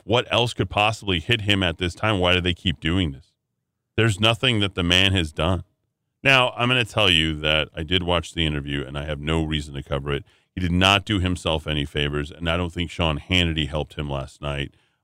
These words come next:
uh, with that interview. The less you hear from Trump these next forty-eight days, the better it is for the Republican Party, because nobody is out in front defending him. They've taken all his pawns.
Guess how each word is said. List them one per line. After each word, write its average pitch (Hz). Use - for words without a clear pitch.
uh, 76
with 80
that 73
interview. 73
The 95
less 113
you 131
hear 113
from 98
Trump 95
these 85
next 95
forty-eight 85
days, 76
the 73
better 85
it 73
is 76
for 80
the 73
Republican 71
Party, 67
because 92
nobody 98
is 82
out 90
in 87
front 80
defending 80
him. 69
They've 90
taken 98
all 101
his 107
pawns. 98